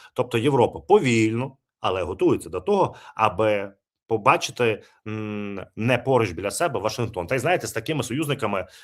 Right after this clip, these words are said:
е, ну, гірше ворога. Чесне слово, з оцими заявами Трампа. Відверто, я коли почув оце от, що я на тиждень попросив, а, а що далі?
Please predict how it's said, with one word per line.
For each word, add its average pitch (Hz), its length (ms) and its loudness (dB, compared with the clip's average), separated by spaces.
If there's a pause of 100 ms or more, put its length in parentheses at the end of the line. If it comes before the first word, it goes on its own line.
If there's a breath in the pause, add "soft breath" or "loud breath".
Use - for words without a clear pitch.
(160 loud breath)
е, 90 480 0 (200)
ну, 98 220 -10 (920)
гірше 131 340 -2
ворога. 78 480 -6 (260)
Чесне 117 280 -6
слово, 80 300 -4
з 90 60 -6
оцими 104 300 -2
заявами 101 520 -2 (180 loud breath)
Трампа. 82 400 -2
Відверто, 117 460 4
я 104 80 0
коли 120 200 0
почув 117 320 0
оце 107 200 2
от, 104 260 0 (140 loud breath)
що - 180 -2
я 110 100 6
на 110 80 0
тиждень 113 280 -2
попросив, 120 480 0
а, 104 180 2
а 110 100 -2
що 123 180 -8
далі? 92 380 -2